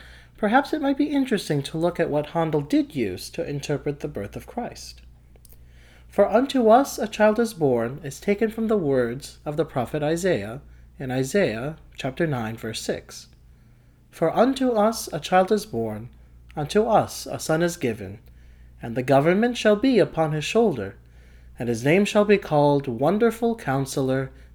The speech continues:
the Mighty God, the Everlasting Father, the Prince of Peace." In that one verse, the prophet presents so much insight into the aforementioned child to be born. "He will be a son.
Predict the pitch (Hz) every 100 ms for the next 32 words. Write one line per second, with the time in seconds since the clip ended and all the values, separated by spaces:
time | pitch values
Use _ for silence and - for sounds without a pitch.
0 | - 123 120 190 220 190 143 117 117 127
1 | - - _ _ - 123 - 226 247 220
2 | 202 196 220 208 - 202 151 92 101 -
3 | - - - - 139 - 123 107 - -
4 | - 104 - - - - - - - -
5 | - - - - - - - - - -
6 | 220 226 233 240 311 311 185 147 143 170
7 | 170 196 208 214 214 185 175 175 170 -
8 | 269 262 247 - 214 196 - - 147 -
9 | - 156 160 151 147 151 - 143 139 131
10 | 131 113 - 247 226 117 107 - 120 117
11 | 120 165 120 92 - - - - - -
12 | - 127 123 117 113 - 127 127 190 226